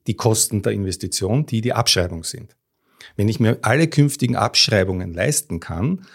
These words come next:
dann kann ich die Kosten der Ersterrichtung, also die Auszahlungen, die man braucht, um die Ersterrichtung zu machen, ohne Bedenken auf Schulden finanzieren. Und wie funktioniert das aber in den Gemeinden? Diskutieren wir da über Folgekosten? Also ich kenne keine.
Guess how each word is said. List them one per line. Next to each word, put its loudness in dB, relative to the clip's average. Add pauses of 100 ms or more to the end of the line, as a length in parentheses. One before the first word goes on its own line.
(220)
dann 2
kann 0
ich -2
die -8
Kosten -2
der -6
Ersterrichtung, 0
also -8
die -10 (100)
Auszahlungen, 0
die -8
man -4
braucht, -4
um -4
die -6
Ersterrichtung -4
zu -8
machen, -4
ohne 0
Bedenken -4
auf -6
Schulden -6
finanzieren. -12 (680)
Und 2
wie 6
funktioniert 4
das -6
aber 2
in -2
den 0
Gemeinden? -2
Diskutieren -2
wir 2
da 2
über 0
Folgekosten? -4
Also -4
ich -10
kenne -2
keine. 0